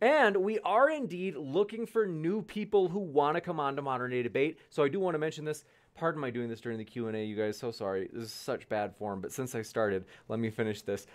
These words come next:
The sign up is in the live chat right now. And if you,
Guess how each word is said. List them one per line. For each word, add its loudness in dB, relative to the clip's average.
The 8
sign 10
up 12
is 8
in 10
the 10
live 10
chat 8
right 10
now. 8
And 6
if 12
you, 8